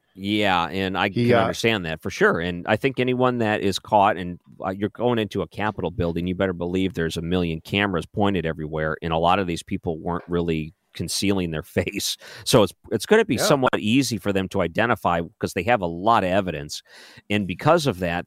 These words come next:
Speaker 1: I think that what they're gonna do is they're gonna pick out every single one that they could identify positively and charge them, which they should do. And some worse than others because some were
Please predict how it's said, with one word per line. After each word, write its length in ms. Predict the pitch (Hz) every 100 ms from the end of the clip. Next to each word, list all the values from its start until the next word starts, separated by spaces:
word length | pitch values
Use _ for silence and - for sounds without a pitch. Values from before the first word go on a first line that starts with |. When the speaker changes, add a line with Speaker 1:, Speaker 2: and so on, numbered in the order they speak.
| -
Speaker 1:
I 60 | 92
think 260 | 107 98
that 300 | - 90 87 -
what 240 | 95 92 -
they're 100 | 92
gonna 180 | 90
do 220 | 85 95 98
is 160 | 85 -
they're 140 | 98
gonna 180 | 92 90
pick 220 | - 110
out 160 | 113 92
every 180 | 92 101
single 320 | - 113 110
one 160 | 98 95
that 160 | 92
they 100 | 95
could 200 | - 98 -
identify 540 | 95 92 92 95 98
positively 800 | - 92 87 87 - 85 78 101
and 80 | 117
charge 320 | 123 147 139
them, 160 | 82 135 _ _
which 180 | 104 -
they 80 |
should 300 | 107 - 139
do. 180 | - 76 - - - - _
And 300 | 101 107 104
some 300 | - - 120
worse 220 | 123 131 -
than 120 | 120
others 300 | 147 131 117
because 320 | 98 - 98
some 320 | - 110 113 -
were 520 | 107 104 101 95 95